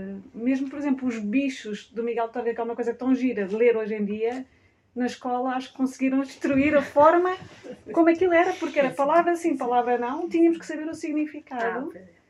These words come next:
Speaker 2: Ah,
Speaker 1: de
Speaker 2: pois
Speaker 1: coisas
Speaker 2: é.
Speaker 1: que não faz sentido nenhum. No contexto tirava-se perfeitamente, mas sabia o significado daquilo. Quer dizer, perdi, perdi o tempo todo a ler o dicionário e não consegui tirar o, a piada da história.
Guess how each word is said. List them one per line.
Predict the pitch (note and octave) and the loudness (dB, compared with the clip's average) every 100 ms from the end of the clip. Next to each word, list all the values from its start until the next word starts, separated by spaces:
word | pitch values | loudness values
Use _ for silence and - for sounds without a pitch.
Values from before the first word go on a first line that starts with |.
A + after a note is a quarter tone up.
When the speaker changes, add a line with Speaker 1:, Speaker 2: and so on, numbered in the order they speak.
| _ G#3+ | _ -8
Speaker 2:
Ah, | G3+ G3 | -8 -8
Speaker 1:
de | A#3+ | -8
Speaker 2:
pois | C#4+ | -4
Speaker 1:
coisas | F4 D4+ C#4+ | -2 -2 -6
Speaker 2:
é. | |
Speaker 1:
que | B3+ | -6
não | C#4+ D4 | -4 -4
faz | C4+ F4+ F#4 E4+ | -6 -4 -4 -4
sentido | - D#4 C#4 C4+ C#4+ B3+ | -8 -8 -6 -6 -8 -4
nenhum. | B3+ B3+ A#3+ G3 | 0 0 0 0
No | C4 | 0
contexto | C4+ C4 C4+ C4 - | 2 0 0 -4 -4
tirava-se | A#3+ A3 A3 - | -4 -2 -4 -10
perfeitamente, | - A3+ A3+ A3 A3 C#4 - | -8 -6 -6 -8 -8 -8 -6
mas | A#3 G#3 | -8 -8
sabia | G#3+ G#3+ | -12 -14
o | |
significado | G#3 A3 G#3+ G#3 - | -16 -14 -14 -14 -18
daquilo. | - _ F#3+ F#3+ - | -20 _ -14 -14 -14
Quer | A3+ | -10
dizer, | G3 | -8
perdi, | G3+ B3 B3 | -4 -2 -2
perdi | - C4+ C#4+ | -2 -2 0
o | |
tempo | C#4 D4 C4 | 0 0 0
todo | D4 C#4 B3+ | 2 2 2
a | |
ler | B3 C4 C4+ B3+ B3 | 2 4 4 4 2
o | A#3 | 2
dicionário | A#3+ A#3+ B3 A3+ A#3 C4 C4+ | 0 -2 -2 -2 -2 -2 -2
e | B3 | -2
não | A3+ G#3 G3+ | -4 -4 -6
consegui | G3 A3 - G3+ | -6 -8 -8 -8
tirar | G3+ F#3+ F3+ | -6 -6 -10
o, | F3 F3+ F#3+ _ G3+ - - | -12 -16 -20 _ -20 -20 -10
a | G#3 | -8
piada | G#3 G3+ F#3 | -4 0 0
da | F3+ | -2
história. | F#3 - E3+ F3+ A3+ | -8 -12 -10 -10 -10